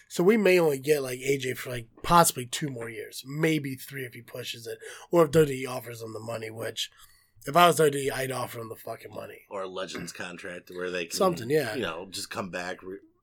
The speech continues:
Speaker 1: Mm-hmm.
Speaker 2: randomly.
Speaker 1: Yeah. Um, A J's, yeah, A J held down, uh,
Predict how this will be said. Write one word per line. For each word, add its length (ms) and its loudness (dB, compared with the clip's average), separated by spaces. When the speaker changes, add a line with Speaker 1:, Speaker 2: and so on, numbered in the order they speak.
Speaker 1:
Mm-hmm. 100 -2
Speaker 2:
randomly. 560 -6
Speaker 1:
Yeah. 240 0
Um, 480 2
A 120 8
J's, 260 8
yeah, 300 2
A 180 6
J 320 4
held 240 6
down, 460 2
uh, 260 -4